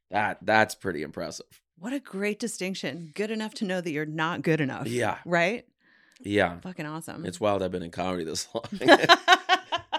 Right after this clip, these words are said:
Speaker 2: <laughs>
Speaker 1: Yeah.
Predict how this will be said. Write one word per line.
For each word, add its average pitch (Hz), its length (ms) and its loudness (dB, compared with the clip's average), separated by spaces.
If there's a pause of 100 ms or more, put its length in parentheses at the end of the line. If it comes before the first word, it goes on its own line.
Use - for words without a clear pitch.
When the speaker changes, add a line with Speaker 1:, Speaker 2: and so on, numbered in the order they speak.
(1900)
Speaker 2:
<laughs> 330 80 -6 (680)
Speaker 1:
Yeah. 98 280 -4